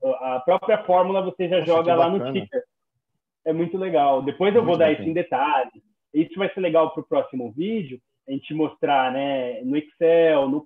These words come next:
Speaker 1: Python e no próprio TradingView, na prática, como analisar isso. Aí você põe o, a média,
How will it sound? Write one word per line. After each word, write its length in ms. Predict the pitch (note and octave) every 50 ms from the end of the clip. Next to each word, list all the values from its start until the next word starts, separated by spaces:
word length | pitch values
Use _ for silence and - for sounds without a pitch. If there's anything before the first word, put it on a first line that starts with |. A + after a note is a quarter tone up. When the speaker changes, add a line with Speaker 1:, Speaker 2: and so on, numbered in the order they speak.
| _ -
Speaker 1:
Python 560 | D3+ D3 D3 D3 C#3 C3+ C3 - B2+ B2 A#2
e 200 | C#3 D3+ D#3 D#3+
no 100 | D#3 D#3+
próprio 260 | D#3+ F3 F3+ F3+ G3+
TradingView, 640 | F#3+ - G3+ G3 E3+ E3+ E3+ D3 B2 D3+ F#3+ A3 G#3
na 120 | F#3 F3 E3
prática, 600 | - G#3 G3 G#3 A#3 A3+ - - - - A3+ - - _ _ _ _ _ _
como 200 | - F#3+ G3 G#3
analisar 480 | G3+ G3+ G3+ G3+ G3+ F3+ A3 A3+ G#3
isso. 160 | G3 F#3+ F#3 - - _ _ _ _
Aí 100 | D3+ D#3+
você 260 | D#3+ F3 E3+ - F#3+
põe 240 | F3+ - F3+ F3 F3
o, 280 | F3 E3+ D#3 D3+ C#3+ -
a 100 | C3+ C3+
média, 560 | C3+ C#3+ C#3 C#3 C#3 C3+ C3 A#2 B2+ B2 A#2+